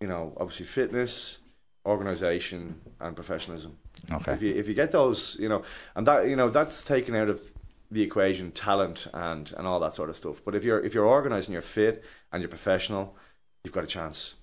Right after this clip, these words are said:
Speaker 1: You know what I mean? You've got a chance. You've given yourself a chance. If, if you, if you don't have those things, you know, in my opinion, you know, you've no chance. You know what I
Speaker 2: Trouble.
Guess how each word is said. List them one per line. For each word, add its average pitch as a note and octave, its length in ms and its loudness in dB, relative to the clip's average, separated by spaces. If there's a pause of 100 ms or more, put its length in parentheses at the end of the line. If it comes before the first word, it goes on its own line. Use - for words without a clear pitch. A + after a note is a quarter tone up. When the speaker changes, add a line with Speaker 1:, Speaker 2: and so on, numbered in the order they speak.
Speaker 1:
You A2+ 60 -2
know A2+ 40 2
what A2+ 60 4
I - 20 2
mean? G#2+ 160 4
You've G#2 80 0
got A2+ 140 6
a F#2+ 40 0
chance. G#2+ 300 2
You've G#2+ 140 -2
given D3 180 4
yourself G#2 320 2
a - 20 -4
chance. F2+ 320 -2
If, B2 300 0 (260)
if G#2+ 160 0
you, A#2 280 2 (180)
if A2 260 -2
you G#2+ 120 0
don't C#3+ 160 6
have C3+ 140 2
those A#2 200 6
things, G#2 340 -2
you A#2+ 140 -2
know, F#2 260 0 (1080)
in G2+ 100 -2
my G#2 120 6
opinion, F#2 600 -2
you F2+ 100 -6
know, E2 300 -2
you've F2+ 160 -6
no G2 160 4
chance. D2 320 -4
You D#2 60 0
know G2 60 0
what G2 40 0
I G2 100 2
Speaker 2:
Trouble. F#2+ 100 0